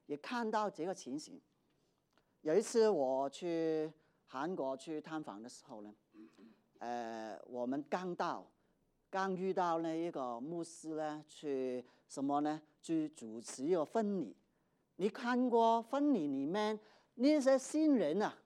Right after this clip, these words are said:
跪下来拜他的牧师吗？在韩国，呃，在你们啊参加婚礼啊，有没有看过啊？我第一次看到一对的新，呃，新人呢，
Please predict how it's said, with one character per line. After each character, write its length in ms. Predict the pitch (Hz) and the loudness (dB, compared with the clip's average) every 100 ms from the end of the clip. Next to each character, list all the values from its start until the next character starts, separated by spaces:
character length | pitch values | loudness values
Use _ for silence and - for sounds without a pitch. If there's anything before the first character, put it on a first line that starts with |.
| - | 0
跪 300 | 311 302 233 | 4 6 4
下 320 | - 269 240 | 2 2 4
来 200 | 180 156 | 4 2
拜 460 | 180 285 254 226 226 | 0 0 2 2 0
他 560 | 240 254 240 220 208 190 | -2 -8 -6 -2 -2 0
的 260 | 165 - - - - | -2 -4 -8 -18 -4
牧 180 | 240 | -2
师 200 | 220 202 | 0 -2
吗？ 180 | 185 143 - _ _ _ | -2 -2 -6 _ _ _
在 180 | 247 - | 2 2
韩 260 | 131 175 214 | 2 0 2
国， 240 | 143 147 _ _ _ _ _ _ _ _ | 2 0 _ _ _ _ _ _ _ _
呃， 340 | 175 180 180 175 | 2 4 4 4
在 220 | 233 220 | 4 4
你 180 | 185 160 | 4 2
们 280 | 165 190 240 | 2 0 0
啊 160 | 160 | -2
参 240 | - 220 214 | -2 -2 0
加 180 | 214 208 - - | 2 0 -4 -4
婚 200 | 240 175 | -2 -2
礼 120 | 117 | -4
啊， 120 | 120 | -6
有 120 | 135 | -4
没 100 | 190 | 0
有 100 | 185 | 0
看 200 | - 175 | 0 -4
过 120 | 156 127 | -2 -4
啊？ 100 | - _ _ _ _ _ | -8 _ _ _ _ _
我 320 | - 208 202 220 | 6 10 10 8
第 220 | 302 302 | 6 6
一 140 | 339 | 6
次 320 | 302 359 320 - _ _ _ _ _ _ _ | 4 6 4 4 _ _ _ _ _ _ _
看 200 | - 277 | 2 6
到 140 | 294 277 | 8 8
一 240 | 302 349 | 6 4
对 280 | - 320 285 | 8 8 8
的 120 | 233 | 4
新， 300 | 214 294 269 - | 4 4 4 2
呃， 120 | 190 | 0
新 240 | 190 294 262 | 2 4 6
人 200 | 190 | 6
呢， 120 | 226 | 4